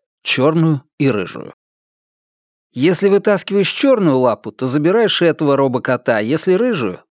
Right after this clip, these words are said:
то его забираю я. Согласен?» Бихар кивнул и сунул руку в мешок. Ему повезло, и он вытащил черную лапу.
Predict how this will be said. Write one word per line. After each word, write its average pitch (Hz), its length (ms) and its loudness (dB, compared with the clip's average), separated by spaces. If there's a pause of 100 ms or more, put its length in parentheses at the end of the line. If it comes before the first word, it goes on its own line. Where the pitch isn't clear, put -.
(140)
то 247 100 -6
его 262 220 -2
забираю 151 480 2
я. 117 300 0
Согласен?» 214 580 -2 (640)
Бихар 117 520 -4
кивнул 135 580 -2 (400)
и 143 100 -2
сунул 208 400 2
руку 151 240 0
в 123 80 -2
мешок. - 680 -6 (140)
Ему 190 260 -2
повезло, 202 880 0
и 107 100 -6
он 143 200 4
вытащил 170 520 0
черную 117 540 -2
лапу. 117 500 -2